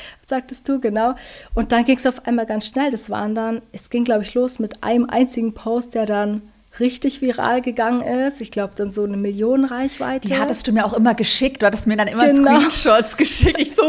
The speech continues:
Speaker 2: „Wow,
Speaker 1: Ja.
Speaker 2: was geht da ab?“
Speaker 1: Genau,
Speaker 2: Krass.
Speaker 1: richtig cool. Und das war so der Startschuss. Und es war,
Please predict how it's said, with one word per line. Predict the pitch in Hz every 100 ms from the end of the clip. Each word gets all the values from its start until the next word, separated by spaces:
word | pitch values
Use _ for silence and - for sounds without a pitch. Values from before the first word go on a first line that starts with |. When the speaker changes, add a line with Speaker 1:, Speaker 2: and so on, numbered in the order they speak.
| 349
Speaker 2:
„Wow, | 277 294
Speaker 1:
Ja. | 269 254
Speaker 2:
was | 254 -
geht | 226
da | 233 202
ab?“ | - 539 554 453 403 523 403
Speaker 1:
Genau, | 277 277 254 269 254 240
Speaker 2:
Krass. | 240 254 240
Speaker 1:
richtig | 254 - -
cool. | 254 240 220 202 196 190
Und | 240 226
das | 233 247
war | 220
so |
der | 220 190
Startschuss. | - 262 311 - - 185 185 -
Und | 165
es | 233
war, | 196 208 247